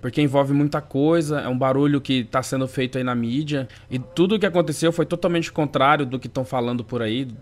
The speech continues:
Muito, muito nada a ver do, com o jeito que falam. Mas a partir de agora eu vou ter que expor toda a conversa que eu tive com a moça do lanche e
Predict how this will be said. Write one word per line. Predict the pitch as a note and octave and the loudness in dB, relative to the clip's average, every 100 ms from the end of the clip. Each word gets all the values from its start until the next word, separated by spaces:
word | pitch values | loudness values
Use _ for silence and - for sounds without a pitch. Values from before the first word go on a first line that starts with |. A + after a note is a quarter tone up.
| - - | -14 -2
Muito, | C#3 D3 - - | -2 -2 -12 -6
muito | C#3+ C#3+ D#3 | -4 0 2
nada | D3 C#3+ C#3 | 2 2 2
a | |
ver | A#2+ | 0
do, | C3 | -2
com | C3+ C3+ | -4 -4
o | |
jeito | B2+ B2+ | -4 -4
que | C3+ | -6
falam. | - A#2+ C#3+ E3 - - - | 0 2 4 0 -8 -18 -2
Mas | B2+ C3+ C3+ | 2 2 2
a | |
partir | C#3+ C#3+ | 0 0
de | C#3 | 0
agora | C3 C#3 C#3+ | 2 2 2
eu | D3+ | 2
vou | C3+ C#3+ C#3 C3+ A#2+ - - | 0 0 0 -2 -6 -12 -6
ter | D3 C#3 | -2 -2
que | - C#3+ C3+ A#2+ G#2 G2 - - - - - | 0 2 2 0 -4 -10 -18 -20 -20 -14 -8
expor | C3+ - D3+ | -6 -2 -2
toda | D3 D#3+ D#3 | 0 -2 0
a | |
conversa | D#3 C3+ B2+ C3+ D3 - D3+ - - | -2 0 2 2 0 -6 -8 -10 -6
que | C#3+ | -6
eu | |
tive | C3+ D3 C#3+ | -2 0 0
com | C#3+ | 0
a | C#3 C3+ | 0 2
moça | C#3 C3+ C3+ | 0 0 2
do | C3+ | 2
lanche | B2+ C#3+ D#3+ - - | 4 2 0 -2 -2
e | D3 D3 C#3+ C3+ B2+ A2+ | 0 2 4 2 0 -2